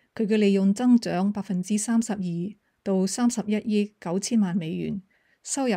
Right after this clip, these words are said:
增長百分之十六到一百五十三億八千三百萬美元。阿迪達斯連續第三個季度上調全年利潤目標，得益於復古運動鞋，例如 Samba 嘅持續熱潮，以及縮減嘅 Yeezy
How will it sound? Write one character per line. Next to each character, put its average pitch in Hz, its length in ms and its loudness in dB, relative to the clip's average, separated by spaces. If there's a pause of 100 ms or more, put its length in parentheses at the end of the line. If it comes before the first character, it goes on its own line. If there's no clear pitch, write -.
增 233 220 4
長 180 260 -2
百 196 140 -4
分 185 180 -4
之 220 140 -4
十 196 160 -6
六 175 320 -6 (320)
到 190 160 0
一 226 100 -4
百 240 160 -4
五 185 140 -2
十 180 180 -6
三 214 300 0
億 208 200 2 (180)
八 185 140 -8
千 214 280 0
三 233 220 0
百 202 120 -2
萬 165 220 -6
美 160 180 -6
元。 170 240 -8 (360)
阿 226 160 0
迪 226 80 -4 (100)
達 190 140 -4
斯 - 220 -6
連 202 340 0
續 185 240 -4
第 185 140 -4
三 240 240 0
個 202 120 -2
季 180 220 -4
度 170 300 -4
上 190 280 -2
調 170 220 -4
全 175 220 -6
年 175 200 -2
利 185 220 0
潤 180 80 0
目 185 260 -2
標， 233 320 -2 (460)
得 226 100 -6
益 220 120 0
於 214 180 -2
復 208 260 -8
古 208 220 -2
運 175 100 0
動 170 160 -4
鞋， 156 400 -8
例 170 360 -6
如 - 100 -12
Samba 208 480 -2
嘅 170 220 -8
持 - 180 -10
續 - 180 -10
熱 175 120 -8
潮， - 360 -10 (340)
以 196 120 0
及 202 100 -4
縮 240 300 -6
減 185 300 -2
嘅 190 260 -4 (160)
Yeezy 220 560 -2